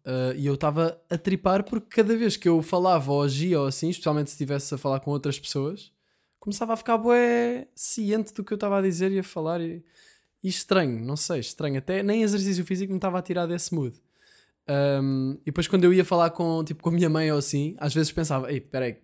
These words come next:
será que eu vou se-, pensar outra vez em como é que eu estou a agir?" E pumba, já estava outra vez a pensar como é que estava a agir, a nossa mente é assim. Pá, e chateou-me, chateou-me porque é chato, não é? Estarmos aí a tripar com a maneira como estamos a ser nós, não é?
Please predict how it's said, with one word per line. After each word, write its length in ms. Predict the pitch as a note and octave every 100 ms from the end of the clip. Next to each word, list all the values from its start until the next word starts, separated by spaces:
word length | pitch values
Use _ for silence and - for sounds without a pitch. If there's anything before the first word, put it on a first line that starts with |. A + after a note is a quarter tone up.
| C#3+
será 240 | C#3 C#3+
que 100 | C#3+
eu 60 | D#3
vou 400 | D3 D#3 - - _ _
se-, 320 | - - - D#3
pensar 320 | D3 C#3+ D3
outra 200 | C#3+ C#3+
vez 160 | C#3 C#3+
em 240 | D3+ C#3+
como 200 | C3+ D#3+
é 60 | D3+
que 60 |
eu 40 | D3+
estou 120 | D3+
a 40 |
agir?" 320 | C3+ C#3 D3+ -
E 80 | C#3
pumba, 340 | C#3 B2 A2
já 120 | A#2
estava 200 | A#2 A#2
outra 200 | A2+ A#2
vez 200 | A2+ A2+
a 180 | A#2 A2 - - - -
pensar 360 | - D3 D3 D3+
como 140 | D#3
é 40 | D3+
que 40 |
estava 240 | D#3 D3+ D#3+
a 20 |
agir, 320 | D#3 E3+ G#3+
a 40 | E3
nossa 280 | C#3 C#3+
mente 240 | C3+ C3+ C3+
é 60 |
assim. 300 | C3+ - F3+ - - - - - - - -
Pá, 200 | A#3 D3
e 520 | D3 D3+ D3+ D3+ D3
chateou-me, 640 | D3 G#3 - A#3+ D4+ E4 C#4+
chateou-me 400 | - F#3+ G#3 G3+
porque 280 | G#3 G3+ G3+
é 60 |
chato, 400 | - G3 G3+ -
não 80 | E3+
é? 40 | F3
Estarmos 400 | E3 D#3+ D3+ D#3
aí 320 | D#3 D#3 D#3+
a 160 | D3+
tripar 360 | C#3 D3+ C#3+ D3
com 140 | -
a 40 | D3
maneira 280 | C#3+ D3 D3
como 160 | D3
estamos 300 | C#3+ D3+ C#3+
a 60 | C#3+
ser 300 | - E3 D3
nós, 480 | C3+ C3+ E3 - -
não 160 | C#3 C3+
é? 160 | E3+